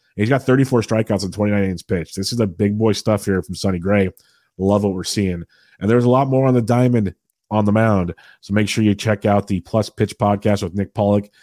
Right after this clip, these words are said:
and to read his daily S P roundup to get caught up on all things starting pitching.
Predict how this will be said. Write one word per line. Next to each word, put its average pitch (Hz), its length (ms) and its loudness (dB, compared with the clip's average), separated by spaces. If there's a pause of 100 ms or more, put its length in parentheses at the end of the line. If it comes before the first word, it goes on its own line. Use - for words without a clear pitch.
(260)
and 98 160 0
to 98 80 0
read 98 100 2
his 90 120 -2
daily 113 280 2
S 107 140 -6
P - 160 -6
roundup 107 400 0
to 95 80 -8
get 90 100 -8
caught 98 180 -2
up 87 100 -6
on 92 60 -8
all 120 260 0
things 110 340 -4
starting 95 400 -6
pitching. 69 360 -12